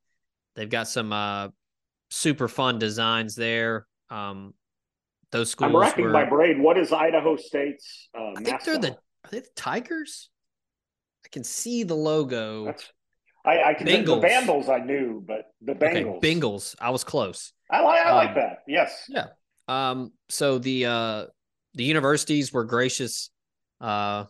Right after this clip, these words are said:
Speaker 1: with their time and with their, uh, leniency on the designs. So look for the, the stuff to be good there. And then, uh, they got some mini collections coming out for games of the week. They've got F S U, Clemson, App State, Wyoming,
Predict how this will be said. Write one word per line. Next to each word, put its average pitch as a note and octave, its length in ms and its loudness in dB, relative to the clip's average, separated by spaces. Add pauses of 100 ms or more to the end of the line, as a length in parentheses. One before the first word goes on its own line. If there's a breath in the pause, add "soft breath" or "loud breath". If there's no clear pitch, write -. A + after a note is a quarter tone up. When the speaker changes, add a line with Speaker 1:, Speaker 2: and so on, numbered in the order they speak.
(100)
Speaker 1:
with A2+ 140 -6
their A2 120 0
time C3 440 0
and A2 120 -4
with A2 220 -4
their, A2 260 0
uh, G#2+ 120 -2
leniency C3 640 -4
on B2+ 100 -2
the A2+ 100 -4
designs. A#2 640 -4
So G#2+ 160 -4
look A#2+ 200 -4
for B2 140 -2
the, A2+ 420 0 (200)
the A#2+ 100 -10
stuff - 280 -2
to A#2 80 -8
be A#2+ 180 -2
good A#2 260 0
there. A#2+ 340 0 (360 soft breath)
And A2+ 160 -4
then, A#2+ 120 -2
uh, A#2 160 2
they A#2+ 100 0
got B2 160 -4
some A#2+ 160 -6
mini B2 220 -2
collections A#2 560 -4
coming A2+ 240 -4
out A#2 240 -2
for A#2 80 -4
games A2+ 340 -4
of A2 60 -12
the G#2+ 80 -6
week. A#2 300 -2
They've G#2+ 140 -4
got G2+ 180 -4
F A2+ 200 -6
S A2+ 180 -4
U, A#2 100 -4
Clemson, A2+ 640 -4
App A#2 240 -4
State, A#2 300 -4
Wyoming, A2 600 -6